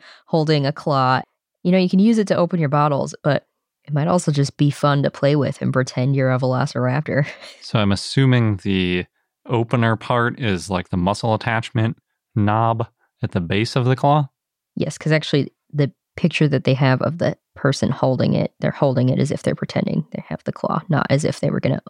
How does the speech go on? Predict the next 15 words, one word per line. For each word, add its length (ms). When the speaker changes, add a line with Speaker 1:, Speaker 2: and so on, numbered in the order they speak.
Speaker 1:
actually 360
open 280
something. 360
Speaker 2:
Hmm. 200
Speaker 1:
So 120
yeah, 140
pretty 140
fun. 260
Next 420
up 280
are 460
some 440
nightlights 600
we 80
found. 440